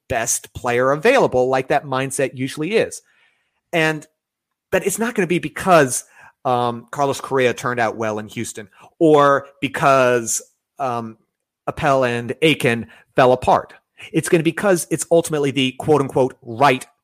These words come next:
pick based on overarching overall trends that pretty much the majority of analytically forward teams will be working off of. So there is some of that, uh, you know, look at the Astros, but in doing so, I think we're focusing too much. Look on baseball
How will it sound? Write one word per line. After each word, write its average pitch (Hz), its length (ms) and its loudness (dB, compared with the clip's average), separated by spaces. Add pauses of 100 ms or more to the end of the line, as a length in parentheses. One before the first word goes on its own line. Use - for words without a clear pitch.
(100)
pick 139 300 -4 (220)
based 151 320 0
on 135 160 -4 (200)
overarching 135 720 -2 (160)
overall 127 480 0
trends 165 340 -6 (180)
that - 220 -4
pretty 320 260 -8
much 247 260 -4
the 185 80 -14
majority 165 540 0
of 143 80 -2
analytically 131 680 -4
forward 127 500 -4
teams 143 460 -6 (240)
will 139 360 4
be 127 220 -4
working 117 400 0
off 98 260 -8
of. - 140 -12
So 131 260 -2 (720)
there 208 200 6
is 269 280 -2
some 214 260 2
of 165 140 -2
that, 151 400 0 (100)
uh, 147 100 -2
you 139 120 -4
know, 117 120 -2
look 131 220 -2
at 160 60 -8
the 139 120 -2
Astros, 156 420 0 (380)
but 147 200 -2
in 143 100 -6
doing 151 200 2
so, 143 100 0
I 120 80 0
think - 160 -8
we're 117 80 -4
focusing 127 480 -4
too 127 140 -10
much. 107 240 -10
Look 156 240 -4
on 135 180 -6
baseball 131 420 -4